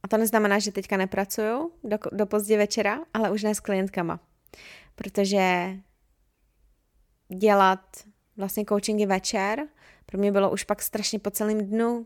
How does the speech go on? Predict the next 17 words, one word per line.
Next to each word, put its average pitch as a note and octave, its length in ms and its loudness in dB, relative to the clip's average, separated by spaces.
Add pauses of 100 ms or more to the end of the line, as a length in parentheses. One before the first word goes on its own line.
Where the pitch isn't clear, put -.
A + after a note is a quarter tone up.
kor G#3 160 0
když F#3+ 140 0
jsem G3 160 0
babička, G3+ 460 0
energeticky G#3 600 0
náročný. G3 680 0 (1040)
A F3+ 1200 -2 (540)
takže G3 320 -4
jsem G3+ 140 0
se - 120 -2
uvědomila, G3+ 320 2
jak G3 120 -2
moc G3+ 160 -4
mi G#3 100 -2
tam G3 160 -2
ten F#3+ 180 -2
posun G3 260 -2